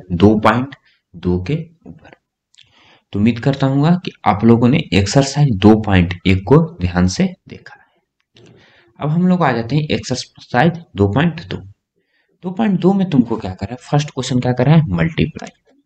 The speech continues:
ठीक है, उम्मीद करता हूँ कि तुमको जो उसमें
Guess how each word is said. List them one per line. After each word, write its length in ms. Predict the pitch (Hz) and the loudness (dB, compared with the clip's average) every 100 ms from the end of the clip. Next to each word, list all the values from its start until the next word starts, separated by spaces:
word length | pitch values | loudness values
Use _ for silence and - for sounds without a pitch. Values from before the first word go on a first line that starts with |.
| _ _ _ _ _ _ _ _ _ _ _ _ | _ _ _ _ _ _ _ _ _ _ _ _
ठीक 140 | 147 | -12
है, 220 | 185 190 - _ _ _ _ _ | -12 -12 -20 _ _ _ _ _
उम्मीद 220 | 139 165 | -4 -2
करता 240 | 165 127 131 | 0 0 0
हूँ 80 | |
कि 80 | 139 143 | -2 0
तुमको 280 | 139 123 143 | 0 2 4
जो 160 | 139 | 4
उसमें 260 | 131 - 135 | 2 2 -4